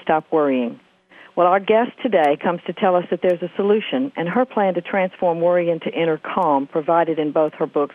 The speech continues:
Calm and the Keys, gives us a four-step process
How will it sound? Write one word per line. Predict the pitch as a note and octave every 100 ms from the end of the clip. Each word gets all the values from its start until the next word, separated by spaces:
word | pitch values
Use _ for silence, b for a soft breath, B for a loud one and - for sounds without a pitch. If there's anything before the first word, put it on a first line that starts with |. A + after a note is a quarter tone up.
| -
Calm | - D#3 D3 D3+
and | C#3
the | C#3
Keys, | - F3+ C3 C3 - B B B B B -
gives | G#3+ G3+
us | A3 G#3+
a | -
four-step | A3+ A#3+ A#3+ - G3+ -
process | - F3+ E3 E3